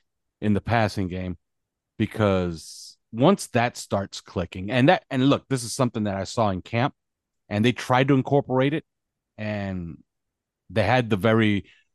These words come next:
the very famous near miss, uh, <laughs> against the, the Tennessee Titans. Uh, that could have gone for a big one. That could have changed that whole game. And, and of course, he beat his man way off the line on that long touchdown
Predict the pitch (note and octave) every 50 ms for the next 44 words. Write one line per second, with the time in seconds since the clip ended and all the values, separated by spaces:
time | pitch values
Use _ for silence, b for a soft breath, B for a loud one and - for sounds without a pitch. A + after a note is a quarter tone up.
0 | _ _ - G2 A#2+ D3 C#3 A2 - C3 C3 C#3 C3 - - A2+ A#2 B2+ A#2+ A2
1 | A2 C3 C3+ - - - - - _ _ _ _ - G#2+ G2+ G2+ G2+ G#2 F#2 G#2+
2 | G#2 F#2+ G2+ F#2+ - - C#3+ A#2+ G#2+ - - - - A2+ G#2 G#2+ F#2+ A2 G#2 -
3 | - A#2+ A#2+ A2+ G#2 - - A#2 G#2 G2+ G2 F#2 - b b b b b _ _
4 | - - A2+ C#3 D#3 D#3+ F3 G3+ G#3 - - - - _ _ _ _ _ _ _
5 | _ _ _ _ - G#2+ G2+ G2 G2 F#2 G#2 A2 - C3 A2 F#2+ G#2 G#2 F#2+ -
6 | - G2 F2 D2 D2 G#2 A2 A2+ C#3 A2+ F2+ F#2 - - G#2 E2+ - - G#2+ F#2+
7 | F2+ E2+ - - F2+ F2 - F2 F#2 F2+ D#2+ - G2 G2 G#2 A#2 C3 C3+ - _
8 | _ _ _ _ _ - - A2 A2+ G#2+ G#2 G2 F#2+ F#2 - - C3 A#2 G2+ -
9 | - D3 A2 - - C3+ B2+ - B2+ A#2+ G#2 G#2 F2 F2+ A2 G#2+ G#2+ G#2 G2+ G2+
10 | G2 G2 A2+ C3+ B2+ A2+ G#2+ G2+ - - G#2+ G2 G#2 G#2+ A2+ A#2 G#2 G2 G2 G2
11 | G#2 F2 G#2 G#2+ G#2 G#2+ G2+ F#2 - A#2 G#2+ - - - G#2+ G2+ G2+ G#2 G2+